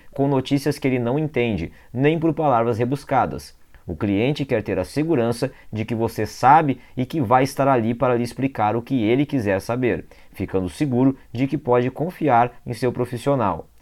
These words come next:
Seu cliente quer ler sobre o seu problema, sentir que entende a dor que ele está passando e buscar uma solução. Para que isso aconteça, é necessário falar a língua do cliente e atrair sua atenção com leituras que são realmente válidas para ele.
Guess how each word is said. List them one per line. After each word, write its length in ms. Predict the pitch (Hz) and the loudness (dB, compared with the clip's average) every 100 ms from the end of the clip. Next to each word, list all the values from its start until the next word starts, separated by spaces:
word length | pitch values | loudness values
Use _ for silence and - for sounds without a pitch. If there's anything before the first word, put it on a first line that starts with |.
| - - - | -20 -20 -20
Seu 220 | - 151 165 | -4 0 0
cliente 460 | 147 120 135 123 | 2 2 0 -2
quer 160 | 120 117 | -2 0
ler 240 | 110 120 | 0 -2
sobre 220 | - 120 | -2 -6
o 40 | 120 | -4
seu 180 | - 120 | -4 -2
problema, 540 | 135 110 117 107 - - - | -2 0 2 0 -4 -12 -20
sentir 460 | - 107 95 131 151 | -10 -6 -2 0 0
que 120 | 135 | 0
entende 420 | 120 101 123 156 | -4 -2 -2 0
a 60 | 147 | 0
dor 280 | 110 107 131 | 2 2 2
que 100 | 120 | 0
ele 60 | |
está 200 | 117 - | -2 -4
passando 560 | 104 131 - 113 127 135 - - | -2 -4 -2 -2 -2 -2 -8 -6
e 80 | 143 | -4
buscar 400 | 165 160 - 120 | -2 -4 0 0
uma 160 | 127 123 | 0 -2
solução. 600 | 127 131 - 123 95 76 - - - - | -2 -4 -2 -2 -2 -4 -16 -20 -16 -4
Para 200 | 92 85 | -2 0
que 140 | 101 | -2
isso 180 | 110 123 | -2 -2
aconteça, 600 | - 156 131 123 - 135 - - | -2 -2 0 2 0 -4 -6 -4
é 80 | |
necessário 600 | 101 101 104 - 117 120 | -2 -2 -6 -2 0 2
falar 320 | 127 123 110 113 | 0 0 2 2
a 80 | |
língua 360 | 101 92 117 117 | 2 0 0 0
do 180 | 98 135 | 0 -2
cliente 560 | - 117 104 110 123 - - | -2 -2 -2 -4 -8 -12 -4
e 100 | 117 | 0
atrair 320 | 117 113 101 | 0 0 -2
sua 200 | 95 98 | -2 -4
atenção 500 | - 139 135 127 131 - - - | -2 -4 -2 0 -2 -4 -18 -6
com 160 | 135 | 2
leituras 500 | 147 139 131 143 139 | 4 2 2 0 0
que 120 | - | -4
são 220 | 120 131 113 | -4 -4 -2
realmente 580 | 104 165 135 123 127 | 0 0 0 -2 -4
válidas 520 | 123 104 104 107 107 - | 0 2 2 2 -4 -2
para 320 | 110 107 120 | 0 2 0
ele. 320 | 90 65 | -2 -4